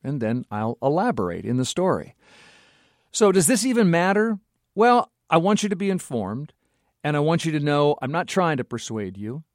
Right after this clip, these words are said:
And before I grab the handiest phrase, I'm going to think about how the issue looks from different viewpoints. I don't do that perfectly,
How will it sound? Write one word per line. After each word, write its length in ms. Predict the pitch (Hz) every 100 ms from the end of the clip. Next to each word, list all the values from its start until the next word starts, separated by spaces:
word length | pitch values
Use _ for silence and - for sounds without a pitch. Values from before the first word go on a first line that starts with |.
| _ _ _ _ _
And 420 | 151 156 156 127
before 420 | 123 139 202 233 240
I 160 | 202
grab 560 | 156 151 165 175 180 151
the 80 | 135
handiest 800 | - 151 175 196 208 196 -
phrase, 420 | - 180 190 208 -
I'm 200 | 139 135
going 220 | 147 185
to 60 | 208
think 300 | - 170 -
about 380 | 120 131 127 113
how 220 | 135 143
the 220 | 135 131
issue 320 | 139 - 127
looks 420 | 117 131 127 - -
from 200 | - 127
different 380 | 123 117 120 107
viewpoints. 640 | 117 110 98 90 - - _ _ -
I 80 | 127
don't 260 | 160 170
do 140 | 175 170
that 220 | 170 -
perfectly, 640 | 185 175 147 - 135 175